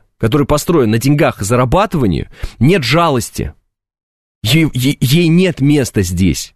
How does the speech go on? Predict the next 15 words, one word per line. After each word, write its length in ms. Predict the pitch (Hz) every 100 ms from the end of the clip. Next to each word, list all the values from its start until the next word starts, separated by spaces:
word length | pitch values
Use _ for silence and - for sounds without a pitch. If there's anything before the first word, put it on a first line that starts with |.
| -
этой 200 | 87 85
жалости. 540 | 82 92 71 - - _ _ _ -
Здесь 300 | 92 113 -
есть 440 | 110 139 202 - -
только 420 | 110 110 - 147 _ -
прибыль. 440 | 110 104 76 - - - -
Американцы 880 | - 160 175 175 226 240 233 113 - _ -
гораздо 580 | 139 147 151 170 147
ла-, 200 | 147 143 -
э, 80 |
лучше 340 | 151 151 139 120
нас 320 | 117 135 - _
в 140 | - 120
этом 200 | 113 110
разбираются. 640 | 107 101 90 80 - -